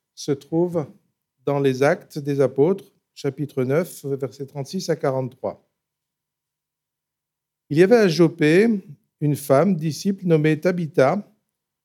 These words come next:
ou selon la traduction Dorca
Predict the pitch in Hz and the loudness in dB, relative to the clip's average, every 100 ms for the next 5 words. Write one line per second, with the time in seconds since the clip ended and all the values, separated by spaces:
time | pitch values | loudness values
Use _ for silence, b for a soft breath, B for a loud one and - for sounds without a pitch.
0 | _ - 160 160 143 143 135 - 131 131 | _ -4 -2 2 4 4 4 2 -2 -2
1 | 123 - 143 135 143 143 - - 135 123 | -8 -4 -2 0 -2 -6 -16 -4 0 0
2 | - 113 135 | 0 0 0